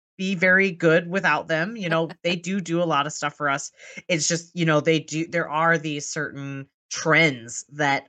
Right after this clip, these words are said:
Speaker 1: are important to follow
Speaker 2: Mm-hmm.
Speaker 1: whether or not we like it.
Speaker 2: Yeah.
Speaker 1: <laughs> Um,
Speaker 2: It's one of those things where it's like, the game kinda sucks,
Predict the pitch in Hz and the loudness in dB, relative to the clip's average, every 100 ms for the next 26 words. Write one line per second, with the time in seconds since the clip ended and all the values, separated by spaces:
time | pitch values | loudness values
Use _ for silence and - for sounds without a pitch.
0 | - 147 143 135 - 180 165 165 175 139 | -4 0 2 0 -8 -8 -6 -8 -4 -2
1 | 135 135 143 139 127 131 135 131 131 123 | 0 2 0 0 0 0 0 -2 -8 -8
2 | 117 113 117 202 320 - - - _ _ | -4 -4 -2 0 0 -2 -8 -8 _ _
3 | - - 185 - - - _ _ - 762 | -18 -8 -4 -2 -4 -8 _ _ -8 -8
4 | - - 294 220 196 240 269 254 330 339 | -4 4 6 6 2 -6 -6 -2 0 0
5 | 330 320 277 285 277 254 254 240 214 202 | 0 -4 -2 -2 -2 -6 -8 -12 -8 -6
6 | 196 254 254 214 196 240 - - 202 - | -8 -12 -14 -12 -10 -12 -14 -10 -10 -12
7 | _ - | _ -20